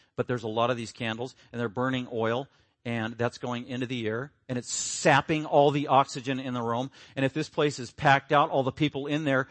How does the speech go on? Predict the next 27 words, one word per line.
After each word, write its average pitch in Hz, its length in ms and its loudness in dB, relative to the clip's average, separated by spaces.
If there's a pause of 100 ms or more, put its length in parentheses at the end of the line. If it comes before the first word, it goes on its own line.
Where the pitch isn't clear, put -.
(160)
are 127 120 0
sapping 147 540 4
all 139 180 2
the 135 160 -2
oxygen 127 580 0
in 131 140 -4
the 123 60 -4
room 127 200 -2
and 117 100 -6
giving 135 340 -2
everybody 131 380 2
else 127 160 0
carbon 135 300 0
dioxide, 123 580 0 (1300)
which 120 180 -18
is 110 100 -12
good 127 180 -4
for - 120 -16
plants. 139 560 -4 (3000)
And 120 80 -4
that's 127 120 -6
what's 104 140 -12
going 123 200 -4
on 180 200 -6 (140)
in 117 140 -8
the 113 80 -6
evening. 110 380 -10